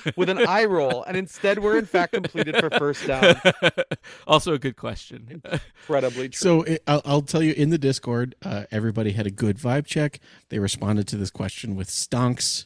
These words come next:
Speaker 3: uh, emojis, and <laughs> I s-, posted a picture of John Goodman.
Speaker 2: Uh, that is very
Speaker 3: Because it, it
Speaker 2: Discordian.
Speaker 1: Because it feels good,
Speaker 3: it
Speaker 1: man.
Speaker 3: feels good, man.
Speaker 2: It was nice not to see a bunch of bomb hero balls to, like,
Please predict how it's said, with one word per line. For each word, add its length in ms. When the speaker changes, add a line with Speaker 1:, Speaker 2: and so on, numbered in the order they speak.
Speaker 3:
uh, 220
emojis, 560
and 360
<laughs> 40
I 440
s-, 200
posted 380
a 40
picture 460
of 300
John 380
Goodman. 360
Speaker 2:
Uh, 140
that 120
is 100
very 180
Speaker 3:
Because 200
it, 60
it 40
Speaker 2:
Discordian. 320
Speaker 1:
Because 220
it 60
feels 400
good, 160
Speaker 3:
it 100
Speaker 1:
man. 80
Speaker 3:
feels 300
good, 280
man. 420
Speaker 2:
It 140
was 240
nice 360
not 240
to 60
see 320
a 100
bunch 320
of 180
bomb 320
hero 380
balls 500
to, 120
like, 200